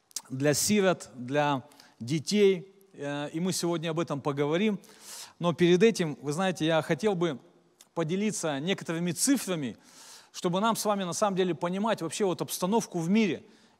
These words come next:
Ведь, э, иногда мы, знаете, смотрим достаточно локально, э, на то, что происходит вокруг нас. Мы смотрим, допустим, мы думаем: «Ну,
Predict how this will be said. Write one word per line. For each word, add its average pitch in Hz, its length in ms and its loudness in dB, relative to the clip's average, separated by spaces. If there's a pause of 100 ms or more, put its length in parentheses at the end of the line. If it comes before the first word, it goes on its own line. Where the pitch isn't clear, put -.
Ведь, 151 280 -6
э, 165 280 -4
иногда 214 260 0
мы, 220 140 2
знаете, 196 300 -2
смотрим 196 360 -2
достаточно 180 520 -2
локально, 185 640 2 (340)
э, 143 300 -4
на 165 160 -2
то, 220 160 2
что - 160 -4
происходит 170 580 -4
вокруг 156 320 -8
нас. 123 300 -8
Мы 185 260 -4 (360)
смотрим, 214 480 0
допустим, 165 400 -4
мы 170 80 -4
думаем: 160 300 -4
«Ну, 240 320 0